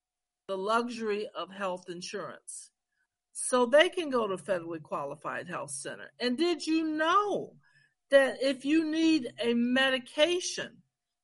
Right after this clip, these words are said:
you can get that medication so cheap because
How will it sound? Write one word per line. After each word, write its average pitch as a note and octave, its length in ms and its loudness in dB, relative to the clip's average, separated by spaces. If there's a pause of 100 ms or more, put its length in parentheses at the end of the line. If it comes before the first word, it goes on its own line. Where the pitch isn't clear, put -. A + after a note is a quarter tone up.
(180)
you C#4+ 300 4
can C#4 260 -2
get B3 300 0
that A3+ 200 -2
medication A3 1160 -4 (680)
so E4 1200 4
cheap F#4+ 800 -2 (1120)
because B3+ 400 -2